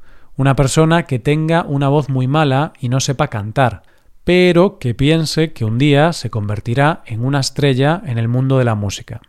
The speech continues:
Esa persona tiene pájaros en la cabeza, porque para ser una estrella musical tienes que tener mucho talento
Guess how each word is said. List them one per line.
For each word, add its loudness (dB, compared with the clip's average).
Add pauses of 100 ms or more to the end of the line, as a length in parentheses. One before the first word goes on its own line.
(640)
Esa 0
persona 2
tiene 0
pájaros -2
en -2
la -4
cabeza, -4 (460)
porque -2
para 0
ser -2
una 0
estrella -2
musical 0 (300)
tienes -2
que -2
tener 0
mucho -2
talento 0